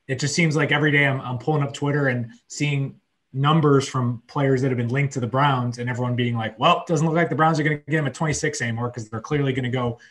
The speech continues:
higher in the draft." And at some point, you're just gonna run out of spots and, and there's gonna be a good player that falls to the Browns. It's just a matter of how much these teams really take these into account, what's happening in these virtual meetings that we're just not seeing, not, not really even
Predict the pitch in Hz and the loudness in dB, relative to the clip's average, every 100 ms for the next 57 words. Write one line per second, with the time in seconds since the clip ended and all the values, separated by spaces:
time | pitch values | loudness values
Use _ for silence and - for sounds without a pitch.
0 | _ - 131 135 131 113 135 151 127 - | _ 0 0 0 -2 -4 -2 2 0 -2
1 | 123 113 - _ _ - - - - - | -8 -8 -12 _ _ -10 -10 -12 -10 -6
2 | 170 170 160 135 127 127 151 127 135 120 | -2 0 0 0 -4 -4 -4 -2 -2 -2
3 | 113 - 151 135 135 117 123 120 120 117 | -4 0 0 0 -4 -8 -8 -6 -4 -4
4 | 120 123 123 117 - 131 113 - 120 113 | -4 -4 -4 -6 -6 -6 -6 -8 -8 -8
5 | - 101 139 120 110 107 - 117 117 117 | -10 -6 -4 -4 -8 -14 -16 -12 -8 -8
6 | 113 110 _ _ _ _ _ - 160 156 | -8 -12 _ _ _ _ _ 2 2 2
7 | 151 143 - 151 139 135 135 131 123 143 | 0 -2 -2 -4 -4 -2 -2 -2 -2 -4
8 | 135 139 123 127 123 131 135 - 135 - | -4 -4 -4 -4 -6 -8 -8 -8 -6 -2
9 | 147 147 135 127 123 107 127 123 123 113 | -2 -2 -4 -6 -8 -6 -6 -4 -6 -6
10 | 117 120 117 107 107 98 107 - _ _ | -6 -4 -6 -10 -20 -20 -20 -20 _ _
11 | _ 123 131 - - 123 123 120 117 117 | _ -6 -6 -6 -10 -8 -6 -6 -8 -10
12 | - 120 - 123 117 107 _ _ _ 143 | -14 -18 -12 -10 -10 -12 _ _ _ -10
13 | 117 113 | -8 -8